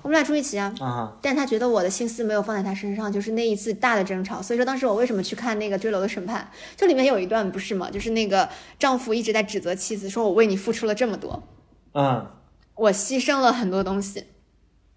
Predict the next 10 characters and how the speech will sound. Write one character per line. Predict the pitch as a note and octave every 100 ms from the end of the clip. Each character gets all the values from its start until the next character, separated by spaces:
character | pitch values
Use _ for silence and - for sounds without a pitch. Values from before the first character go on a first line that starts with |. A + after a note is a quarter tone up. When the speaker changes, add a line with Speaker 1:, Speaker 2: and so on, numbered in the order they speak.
| _ _ -
Speaker 1:
为 | A#3+
什 | B3 G#3+
么 | C#3 G2+ G2 - _ _ _ _ -
你 | A3+ G3
却 | F#3+ A#3+ A3 E3
一 | A#3
点 | A3+ -
都 | G#3
没 | F#3+ F#3+
有 | F#3+ D3